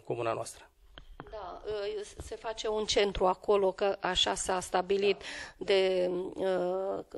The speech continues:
Speaker 2: când era acea sărbătoare la Slatina, Călușul Românesc.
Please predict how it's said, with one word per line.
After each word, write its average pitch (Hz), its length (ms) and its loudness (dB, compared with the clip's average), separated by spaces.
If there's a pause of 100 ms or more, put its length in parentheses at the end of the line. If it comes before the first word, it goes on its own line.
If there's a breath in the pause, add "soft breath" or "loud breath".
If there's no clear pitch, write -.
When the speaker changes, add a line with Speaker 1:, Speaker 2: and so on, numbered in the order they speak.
Speaker 2:
când 196 180 -6
era 196 200 2
acea 190 220 0
sărbătoare 196 560 -2
la 185 500 -2
Slatina, 196 760 -4
Călușul 196 400 -2
Românesc. 190 640 2